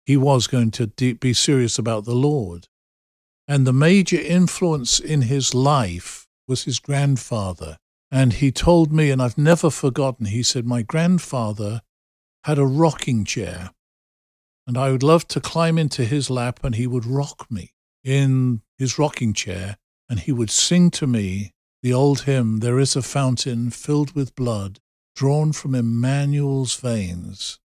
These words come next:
and sinners plunged beneath its flood lose all their guilty stains.'" That's the first verse. And, uh, Tom said he would sing that to me.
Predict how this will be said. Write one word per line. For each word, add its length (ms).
and 180
sinners 540
plunged 1040
beneath 640
its 160
flood 500
lose 340
all 440
their 240
guilty 460
stains.'" 880
That's 220
the 100
first 440
verse. 520
And, 280
uh, 320
Tom 500
said 300
he 120
would 180
sing 340
that 240
to 200
me. 320